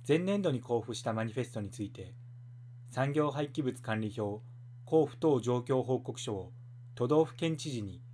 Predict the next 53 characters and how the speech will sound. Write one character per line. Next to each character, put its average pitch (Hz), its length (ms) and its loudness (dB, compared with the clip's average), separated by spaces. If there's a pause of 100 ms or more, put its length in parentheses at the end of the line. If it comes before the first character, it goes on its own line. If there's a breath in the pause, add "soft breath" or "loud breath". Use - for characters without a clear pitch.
(220)
提 139 160 4
出 139 160 -6
し 147 160 -2
な 139 80 2
け 139 100 2
れ 120 80 4
ば 104 100 0
な 101 100 -4
り 101 80 -4
ま 95 100 -6
せ 95 160 -10
ん。 - 60 -12 (1900)
な 127 160 6
お、 101 140 0 (1000)
二 127 100 0
次 170 100 -2
マ 185 100 4
ニ 185 100 0
フ 202 80 0
ェ 202 40 4
ス - 100 -6
ト 156 120 6
を 127 80 6
交 123 220 2
付 120 120 -4
し - 140 -6
た 113 220 0 (300)
中 160 200 2
間 185 180 4
処 180 140 2
理 175 100 0
業 190 160 4
者 160 140 0
に 123 140 0
つ 131 100 -2
い 123 80 0
て 123 80 0
も 95 200 -4 (520)
報 123 180 4
告 120 240 -4
が 113 100 0
必 - 220 -8
要 101 140 0
で 98 120 -4
す。 - 140 -14 (4000)
報 175 180 8
告 214 240 0
に 202 80 6
あ 196 80 6
た 202 120 4
っ - 60 -2
て 190 120 0
の 113 160 2